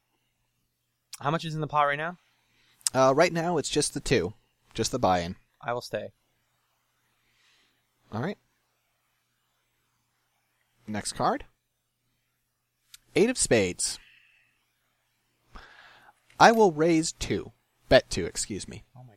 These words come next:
Speaker 1: god. Oh, I'm just doing some mental, me-, mental calculations.
Speaker 2: Certainly. Take your time. There's basically no way Alan wins this.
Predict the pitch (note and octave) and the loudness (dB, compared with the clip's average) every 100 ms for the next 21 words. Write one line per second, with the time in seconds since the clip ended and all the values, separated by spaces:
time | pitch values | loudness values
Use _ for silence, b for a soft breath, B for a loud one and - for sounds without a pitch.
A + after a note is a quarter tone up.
0 | _ G2+ B2 D3 A#2 A2+ A2+ G#2+ A2 G#2+ | _ -10 -4 -2 -2 -2 -6 -8 -14 -18
1 | _ _ _ _ _ _ _ _ _ _ | _ _ _ _ _ _ _ _ _ _
2 | _ _ _ _ _ _ _ _ _ _ | _ _ _ _ _ _ _ _ _ _
3 | _ - A2+ A2 A#2+ D3 C#3+ C3+ B2+ C3 | _ -8 -6 -6 -4 -4 -2 -2 0 -2
4 | C3 C3 B2 C#3+ - D#3+ C3+ - C#3+ C3 | -4 -8 0 0 2 -2 -2 0 2 2
5 | A#2 A#2 - C#2+ - - _ _ _ _ | 2 0 -2 -12 -18 -20 _ _ _ _
6 | _ - - D4 A2+ F#2+ - _ _ - | _ -6 0 0 0 -6 -8 _ _ -8
7 | - - - G2 - _ _ _ _ _ | -8 -8 -8 -8 -10 _ _ _ _ _
8 | _ _ _ _ _ _ _ _ _ _ | _ _ _ _ _ _ _ _ _ _
9 | _ _ _ _ _ _ _ _ _ _ | _ _ _ _ _ _ _ _ _ _
10 | _ _ _ _ _ _ _ _ _ _ | _ _ _ _ _ _ _ _ _ _
11 | _ _ - _ D3+ C3 G#2 - - - | _ _ -20 _ -2 -2 -2 -4 -4 -10
12 | C2+ C#2+ D#2+ D#2 - - E2 - - - | -12 -10 -8 -8 -10 -16 -14 -14 -14 -16